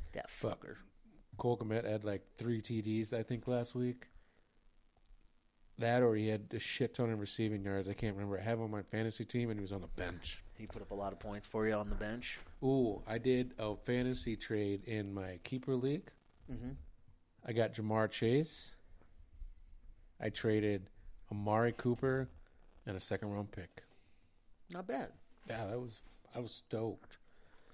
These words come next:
Speaker 2: So, that's the Prize Picks.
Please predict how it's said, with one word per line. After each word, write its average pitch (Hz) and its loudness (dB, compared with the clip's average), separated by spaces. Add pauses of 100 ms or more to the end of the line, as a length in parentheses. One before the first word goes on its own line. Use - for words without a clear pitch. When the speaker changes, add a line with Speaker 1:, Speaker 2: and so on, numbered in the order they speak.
(420)
Speaker 2:
So, 101 4 (1300)
that's 143 4
the 143 -4
Prize 160 2
Picks. - -2